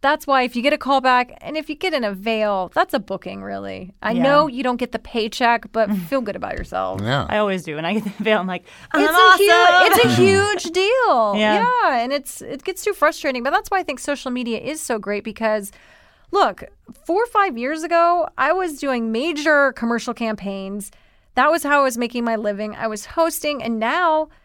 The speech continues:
Speaker 1: those opportunities, like, there's hardly any
Speaker 2: Mm-hmm.
Speaker 1: union work for commercials. They're spending it all on social media, and I know because now I'm getting the benefit of that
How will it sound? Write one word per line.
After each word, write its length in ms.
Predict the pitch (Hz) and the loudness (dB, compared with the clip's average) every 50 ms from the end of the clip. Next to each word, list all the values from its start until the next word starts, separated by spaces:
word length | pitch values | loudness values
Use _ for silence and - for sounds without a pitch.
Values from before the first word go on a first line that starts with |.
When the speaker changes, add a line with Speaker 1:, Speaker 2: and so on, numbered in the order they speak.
| _ _ _ _ _ _ _ _ - | _ _ _ _ _ _ _ _ -2
Speaker 1:
those 220 | - 302 370 311 | 0 0 0 0
opportunities, 920 | 311 - 285 - 339 - - - 254 330 381 381 294 254 233 226 226 220 - | 0 0 0 -2 -2 -8 -6 -6 -4 -2 -2 -2 -2 -4 -6 -6 -6 -6 -6
like, 140 | 269 269 - | -6 -6 -6
there's 160 | 330 330 - | -8 -8 -6
hardly 360 | - 370 415 415 359 294 220 - | -4 -4 -2 -2 -4 -6 -6 -8
any 260 | 220 262 339 370 320 | -8 -8 -6 -8 -8
Speaker 2:
Mm-hmm. 100 | 233 196 226 | -6 -6 -4
Speaker 1:
union 400 | 277 339 349 - - 247 226 202 | -4 -2 -4 -4 -4 -4 -4 -4
work 240 | 185 233 294 - - | -4 -6 -6 -8 -6
for 120 | - 269 | -8 -8
commercials. 760 | - - - 196 196 214 302 349 - - 226 226 233 254 240 | -6 -6 -8 -6 -4 -4 -6 -6 -6 -4 -4 -2 -2 -4 -4
They're 180 | - 254 262 269 | -4 -2 -2 -2
spending 360 | 254 - - 277 294 349 330 | -2 -4 -6 -4 -4 -2 -2
it 60 | 302 | -4
all 220 | - - 214 220 233 | 0 0 0 2 2
on 140 | 240 233 226 | 0 -2 -4
social 340 | - 247 226 214 - - | -4 -6 -6 -6 -6 -6
media, 380 | 220 220 262 339 359 285 240 233 | -6 -4 -4 -4 -4 -2 -2 -2
and 100 | 226 220 | -2 -2
I 80 | 214 214 | -2 -2
know 220 | 220 285 381 392 | 0 0 0 0
because 320 | 269 277 - 240 214 202 | -2 -4 -4 -4 -6 -4
now 180 | 214 220 214 220 | -4 -2 -2 -2
I'm 160 | 226 220 226 | -2 -4 -6
getting 240 | 214 226 208 220 214 | -6 -8 -8 -8 -8
the 80 | 202 196 | -8 -8
benefit 400 | 170 214 233 247 - - 226 214 | -8 -8 -8 -8 -8 -8 -8 -8
of 120 | 202 190 | -8 -6
that 340 | 202 196 196 202 202 185 | -4 -4 -2 -2 -4 -6